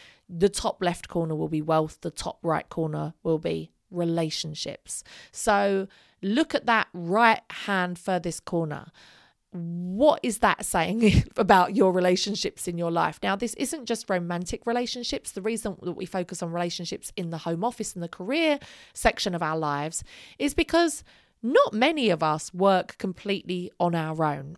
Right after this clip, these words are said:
Even me, that, you know, I may work with one or two people, but I work mainly on my own.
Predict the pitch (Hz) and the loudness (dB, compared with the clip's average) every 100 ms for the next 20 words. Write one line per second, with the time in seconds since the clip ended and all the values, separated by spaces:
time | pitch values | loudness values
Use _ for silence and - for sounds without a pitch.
0 | _ 262 302 320 294 277 175 156 156 170 | _ 2 4 2 0 2 2 0 0 0
1 | - 202 151 160 - 175 185 175 165 170 | 0 -4 -2 -4 -4 -4 -2 -2 -2 -4
2 | - 160 160 - 208 190 170 160 151 - | -6 -6 -6 -4 -4 -4 -4 -4 -6 -6
3 | 175 - 220 262 - - 175 160 165 156 | -10 -6 0 2 2 -4 -8 -4 -6 -4
4 | 160 160 160 165 170 214 240 | -6 -4 -4 -4 -4 -4 -8